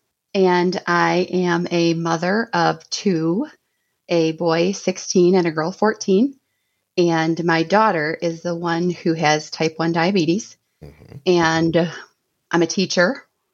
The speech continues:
Speaker 1: and I'm married. We have a dog, and we live in the Midwest. And everybody in our family is blonde-haired, blue-eyed. <laughs> We all look exactly the same. And my daughter was diagnosed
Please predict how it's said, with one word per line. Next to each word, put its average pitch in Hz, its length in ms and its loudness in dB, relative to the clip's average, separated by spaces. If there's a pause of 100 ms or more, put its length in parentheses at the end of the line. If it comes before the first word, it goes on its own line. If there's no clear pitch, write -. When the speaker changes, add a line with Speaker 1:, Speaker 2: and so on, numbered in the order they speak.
(120)
Speaker 1:
and 170 260 0
I'm 170 100 -4
married. 196 480 4
We 175 100 -2
have 165 160 2
a 165 60 -2
dog, 190 640 2 (800)
and 170 240 -4
we 170 140 -4
live 170 220 -4
in 165 120 -4
the 165 80 -6
Midwest. 175 880 -4
And 160 500 0 (720)
everybody 214 560 2
in 196 80 2
our 190 120 2
family 190 440 0
is 165 240 -2
blonde-haired, 180 840 0
blue-eyed. 170 720 0 (160)
<laughs> - 140 -4 (340)
We 254 100 6
all 190 160 4
look 180 160 -10
exactly 165 460 -10
the 202 100 -8
same. 175 420 -4 (680)
And 180 540 0 (1040)
my 190 100 2
daughter 190 300 2
was 196 180 -4
diagnosed 175 960 -4